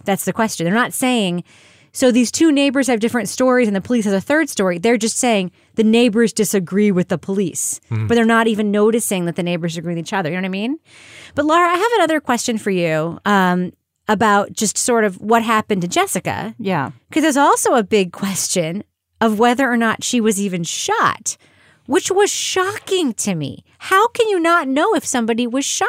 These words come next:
Speaker 1: or not?
Speaker 3: So I didn't think it was up for debate whether she'd been shot. I thought it was up for debate whether she, I guess I missed that part 'cause I was more fixated on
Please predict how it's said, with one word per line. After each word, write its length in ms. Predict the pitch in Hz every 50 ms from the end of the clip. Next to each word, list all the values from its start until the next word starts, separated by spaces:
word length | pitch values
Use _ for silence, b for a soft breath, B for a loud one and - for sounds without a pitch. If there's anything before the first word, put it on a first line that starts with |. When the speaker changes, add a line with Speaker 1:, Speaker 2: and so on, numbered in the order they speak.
| 605 640 -
Speaker 1:
or 100 | 214 160
not? 300 | 147 139 113 67 - - _ - -
Speaker 3:
So 160 | - - 330
I 120 | 233 320 392
didn't 200 | 554 605 494 415
think 180 | 440 381 -
it 140 | 349 269 240
was 160 | 254 233 -
up 180 | - 233 233 -
for 100 | - 240
debate 320 | 202 214 - 226 214 208 -
whether 200 | 214 208 202 196
she'd 220 | - - 220 180
been 140 | 180 165 165
shot. 380 | - - - 320 320 277 214
I 80 | 196 196
thought 180 | - 302 277 233
it 40 | 196
was 120 | 196 -
up 120 | 208 208 -
for 80 | - 202
debate 420 | 180 185 - 185 180 180 180 -
whether 280 | 185 185 175 170 175 175
she, 280 | - - - 220 -
I 100 | - 202
guess 160 | 208 233 -
I 80 | 277 233
missed 240 | 214 214 233 - -
that 220 | - 190 226 233
part 200 | - 202 170 160
'cause 100 | - 190
I 180 | 160 185 220 262
was 180 | 302 285 -
more 160 | - 220 202 196
fixated 580 | - 220 202 - - 208 185 175 180 165 170
on 480 | - 165 175 170 165 165 165 165 160